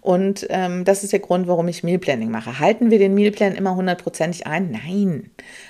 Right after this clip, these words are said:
Aber, ähm, im Großen und Ganzen würde ich mal sagen, zwei Drittel der Woche sind damit immer ganz gut verplant. Heißt also, wie gerade schon gesagt, ich plane natürlich auch meine Einkäufe. Wo kaufe ich was ein und,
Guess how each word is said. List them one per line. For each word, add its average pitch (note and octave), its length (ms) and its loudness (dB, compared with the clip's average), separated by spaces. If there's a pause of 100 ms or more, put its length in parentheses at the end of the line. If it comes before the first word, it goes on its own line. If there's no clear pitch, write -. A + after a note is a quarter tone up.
Aber, F3 480 0
ähm, E3+ 300 -4
im F#3 160 -4
Großen G#3+ 320 0
und F#3 60 -2
Ganzen F#3+ 320 0
würde D#3 120 -4
ich - 60 -12
mal E3 100 -2
sagen, D#3+ 300 -4
zwei E3 220 0
Drittel D#3 320 -2
der C3+ 160 -2
Woche C3 180 -2
sind C3 220 -6
damit A#2+ 240 -4
immer A2+ 160 -10
ganz - 260 -14
gut - 160 -14
verplant. - 540 -18 (400)
Heißt G3 200 2
also, G3 300 2
wie F3 80 -4
gerade D3+ 260 0
schon C#3+ 200 -8
gesagt, E3+ 280 -4
ich - 140 -16
plane F#3 240 -2
natürlich G3+ 340 0
auch F#3 80 -4
meine F3+ 300 -4
Einkäufe. - 800 -6 (380)
Wo F3 160 2
kaufe D#3 300 -2
ich - 140 -18
was G3 200 -2
ein F3 500 -4
und, C#3 380 -10